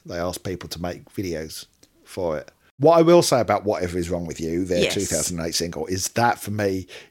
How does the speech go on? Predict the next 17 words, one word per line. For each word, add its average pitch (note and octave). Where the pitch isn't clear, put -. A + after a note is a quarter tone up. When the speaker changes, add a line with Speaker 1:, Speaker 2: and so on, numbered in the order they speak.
Speaker 1:
is G2+
what G#2
I G2+
fear G2+
when F#2+
Marillion F#2
say, F2
"Oh, C#3
it's -
quite G2+
rocky." F#2+
It's A2
exactly A2
what F#2
I F#2
fear. D#2+
Speaker 2:
Oh. F3